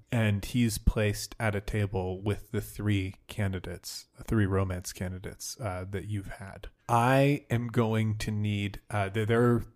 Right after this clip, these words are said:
three elemental things that, that make up a person in this world. And as we all know, those are, uh, smarts, magic, and strength. And so I am going to need you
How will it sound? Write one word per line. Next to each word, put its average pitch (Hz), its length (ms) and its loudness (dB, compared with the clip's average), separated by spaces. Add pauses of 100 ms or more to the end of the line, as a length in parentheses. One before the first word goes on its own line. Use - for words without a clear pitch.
(200)
three 185 600 8
elemental 113 580 4
things - 680 -8
that, - 220 -8
that 101 180 -8
make 113 420 0
up 98 240 0
a 117 80 -2
person 98 720 -2
in 107 140 0
this 98 300 -6
world. 92 360 -10
And 101 140 -4
as 104 160 -4
we 120 80 0
all 110 160 2
know, 104 300 -2 (400)
those 107 420 2
are, 95 400 2 (420)
uh, - 100 -4
smarts, - 760 0 (420)
magic, 98 680 -4 (500)
and 117 180 2
strength. - 680 -4 (140)
And 117 160 4
so 107 360 6
I 117 220 4
am 120 300 4
going 113 320 4
to - 140 -6
need 107 480 2
you 107 360 0